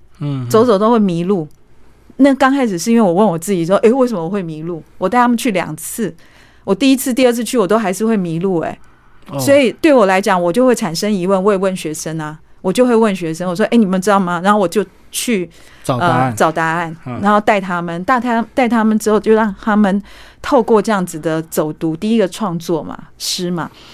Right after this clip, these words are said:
Speaker 1: 嗯。
Speaker 2: 第二就是写小论文。
Speaker 1: 对。
Speaker 2: 就让他们各自找主题，比如说那时候我就有规划，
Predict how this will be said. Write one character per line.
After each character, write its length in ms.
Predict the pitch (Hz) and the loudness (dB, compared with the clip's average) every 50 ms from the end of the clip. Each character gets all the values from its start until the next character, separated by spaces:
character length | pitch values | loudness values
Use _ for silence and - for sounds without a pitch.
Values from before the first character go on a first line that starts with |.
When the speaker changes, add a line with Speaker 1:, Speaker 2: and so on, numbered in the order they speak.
| - - | -10 -6
Speaker 1:
嗯。 100 | 156 147 | -2 2
Speaker 2:
第 80 | 262 254 | 2 4
二 120 | 220 202 202 | 4 2 0
就 100 | 208 208 | -2 -4
是 260 | - 220 202 180 - - | -2 -2 -2 -2 -4 -6
写 160 | - - 175 | -6 -4 -4
小 200 | 180 - 160 - | -4 -4 -6 -4
论 220 | 151 175 180 156 147 | -4 -4 -4 -4 -6
文。 160 | - - - - _ - - - _ _ - | -10 -14 -14 -16 _ -20 -20 -20 _ _ -8
Speaker 1:
对。 80 | - 131 | -6 0
Speaker 2:
就 100 | 233 233 | 2 2
让 180 | 220 233 233 226 | 4 4 4 2
他 80 | 233 220 | 2 2
们 160 | 220 214 220 | 2 2 2
各 220 | - 254 220 196 | 2 4 2 2
自 280 | 185 - 208 202 180 165 | 2 -2 -4 -4 -6 -2
找 220 | - 180 151 170 | -2 -2 -2 -2
主 220 | 160 - 170 151 - | -4 -6 -8 -8 -8
题， 200 | - - 160 156 | -8 -10 -8 -2
比 80 | 175 | 0
如 60 | 196 | 2
说 80 | 220 208 | 2 2
那 100 | 208 214 | 2 2
时 120 | 208 - | 2 2
候 60 | 196 165 | 2 2
我 60 | 160 | 2
就 120 | 160 190 | 2 2
有 80 | 175 156 | 0 0
规 200 | 165 185 180 180 | 0 0 -2 -2
划， 300 | 185 202 185 170 165 | 0 0 0 0 0